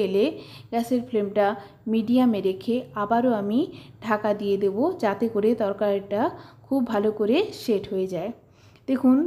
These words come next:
তরকারি বেশ মাখো মাখো হয়ে এসছে। দিয়ে দিচ্ছি দুটো কাঁচা লঙ্কা,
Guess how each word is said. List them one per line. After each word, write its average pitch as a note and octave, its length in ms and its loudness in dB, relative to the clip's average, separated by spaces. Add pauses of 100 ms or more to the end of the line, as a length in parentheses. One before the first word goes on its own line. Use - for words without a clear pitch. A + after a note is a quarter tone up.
তরকারি A3 460 0 (280)
বেশ A#3 260 0
মাখো F#3+ 280 -4
মাখো A3 300 -2 (720)
হয়ে B3+ 160 2
এসছে। B3+ 340 -2 (200)
দিয়ে G#3+ 180 -2
দিচ্ছি G#3+ 360 -8
দুটো G#3+ 320 -4 (260)
কাঁচা G3+ 260 -2
লঙ্কা, A3 380 0